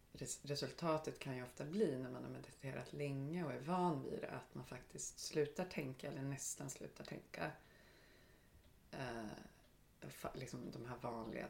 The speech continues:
tankeloparna som vi är i. Men att, eh, tekniken när det gäller tankar är ju att man liksom ska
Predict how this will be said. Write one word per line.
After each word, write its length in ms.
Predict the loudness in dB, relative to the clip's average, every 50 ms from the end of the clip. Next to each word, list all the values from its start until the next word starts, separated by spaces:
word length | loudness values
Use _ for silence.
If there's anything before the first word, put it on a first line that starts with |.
| -6
tankeloparna 1120 | -6 -6 -6 -6 -8 -12 -10 -8 -8 -6 -6 -6 -2 -2 -2 -2 -2 -4 -6 -8 -8 -6 -6
som 220 | -6 -6 -4 -4 -4
vi 60 | -4
är 360 | -4 -4 -4 -4 -4 -4 -6
i. 160 | -6 -6 -6 -8 -10 -8
Men 240 | -4 -2 0 0 0
att, 300 | -2 -4 -8 -14 -16 -18 -18 -20 -20 -20 -20 -20 -20 -20 -10 -6
eh, 260 | -4 -2 -2 -2 -4 -4 -6 -8 -6
tekniken 840 | -6 -6 -4 0 2 2 4 4 4 4 2 -2 -6 -4 -2 -2 -2 -4 -6 -10 -14 -12 -4
när 160 | -2 0 2
det 60 | 4
gäller 260 | 4 6 6 6 4
tankar 460 | 2 0 -2 -2 -2 -2 -4 -4 -4 -4
är 80 | -2
ju 60 | -2
att 140 | -2 -4 -4
man 180 | -4 -4 -4 -4
liksom 240 | -6 -6 -6 -6 -6
ska 200 | -4 -4 -4